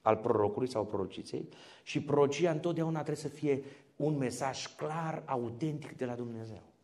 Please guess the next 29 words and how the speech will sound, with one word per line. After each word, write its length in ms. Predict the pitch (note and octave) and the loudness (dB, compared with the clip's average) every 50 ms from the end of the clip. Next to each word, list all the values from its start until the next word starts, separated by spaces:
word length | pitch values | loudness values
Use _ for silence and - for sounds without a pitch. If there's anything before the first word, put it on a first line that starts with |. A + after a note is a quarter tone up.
| _ _ _ _ _ _ _ _ _ _ _ _ _ _ _ _ _ _ _ _ _ _ _ _ _ | _ _ _ _ _ _ _ _ _ _ _ _ _ _ _ _ _ _ _ _ _ _ _ _ _
Spre 260 | - - - - B2+ | -18 -10 0 2 2
zidire, 640 | A#2 G#2 A2 G#2 F#2 A2 E3 F#3+ F#3 F#3 F#3 F#3 F#3 F#3 - - - - - _ _ _ | 4 4 2 -2 0 2 2 4 6 6 6 4 2 0 -6 -14 -20 -20 -20 _ _ _
sfătuire, 920 | _ - - - - A#2 - - B2+ D#3 E3 D#3+ D#3 D#3 D3+ D3+ D#3 D3+ - - - _ _ | _ -16 -6 2 2 2 4 4 2 4 4 4 4 2 2 0 -4 -10 -12 -18 -20 _ _
îndemnare, 880 | - A#2+ A2+ A2 A2 G#2 G2 G2 B2 D3 D3+ C#3+ C#3+ C3 C3 - - - - _ - | -2 0 0 4 4 4 4 4 0 0 0 2 0 0 -2 -4 -10 -16 -18 _ -2
mustrare, 540 | A2+ A#2 A2 A#2 A#2 - C#3+ E3 D#3+ D3 | -2 0 0 0 2 6 8 8 10 8
dacă 180 | A#2+ G#2 G2 F#2 | 6 6 4 2
e 60 | F#2 | 2
cazul, 460 | F2+ - F#2 F2+ E2 F2+ A#2 C#3 D#3+ D#3+ - - _ _ _ _ _ | 2 4 2 2 2 0 -4 -6 -6 -8 -12 -20 _ _ _ _ _
a 40 | _ | _
fost 200 | - A2 G#2 - | -2 -2 0 2
cazul 220 | A2 G#2 G2 F#2+ | 2 2 2 2
multe 200 | F#2+ A#2+ A2+ G2+ | 0 -2 -2 -2
în 60 | G2 | -2
Biblie 180 | F#2 G2+ G2 F#2+ | -2 -2 -4 -2
care 120 | - F#2 | -2 0
au 60 | F#2 F#2 | -2 0
un 60 | - | 0
proroc 200 | - G#2 - G2 | -2 -2 -2 -4
mustrat, 500 | E2+ D#2+ - - - B2+ D#3 D#3 - - - - - - - - - - | -8 -10 -8 -6 -6 -6 -6 -6 -12 -20 -20 -20 -20 -20 -20 -20 -20 -10
și 200 | - - - B2 | -6 -2 0 0
întotdeauna 800 | A#2 G#2+ - F3 F3+ E3+ E3+ E3 E3 E3 D#3+ D3+ C#3 C3 A#2+ - - - - _ _ _ _ _ | 0 4 4 6 6 6 6 4 4 4 2 0 0 -2 -4 -6 -12 -20 -20 _ _ _ _ _
îl 140 | - B2+ B2 | 6 8 8
înalță 580 | B2 A#2 A2 B2 C#3+ D3+ D3 C#3+ C#3+ - C#3 B2 | 10 8 6 4 2 2 0 0 0 -2 -2 -2
pe 240 | - - C3+ C3 | -2 -2 -2 -2
Dumnezeu, 480 | B2 B2+ A#2 A#2 A2+ G#2+ G2+ F2 F2+ D#2+ | 0 0 -4 -4 -4 -6 -6 -8 -10 -6
niciodată 360 | F2+ B2+ B2+ - A#2+ G#2 - - | -6 -4 0 0 0 0 0 -2
pe 120 | - G#2 | -2 -2
oameni, 300 | F#2+ F2 D#2+ D#2 D#2 F2 | -2 -2 -2 -6 -8 -6
da? 180 | A2+ D3 C#3+ | -6 -6 -6